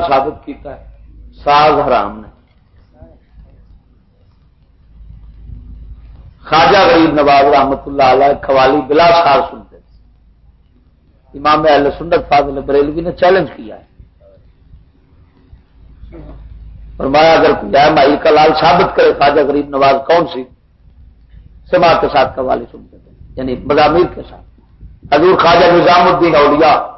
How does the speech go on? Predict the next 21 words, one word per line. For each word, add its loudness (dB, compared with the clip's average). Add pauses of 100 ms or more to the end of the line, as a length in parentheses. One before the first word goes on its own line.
(260)
محبوب -2
الہی -2
چشتیوں -6
کے -8
پیشوا -2
ہیں، 0 (720)
بابا 2
فرید 0
کے 2
خلیفہ۔ -6 (540)
آپ -2
فرماتے -2
ہیں، 0
"مزامیر 0
نزدما -2
حرام 2
است، -6
حرام -2
است، -16
حرام -10
است۔" -20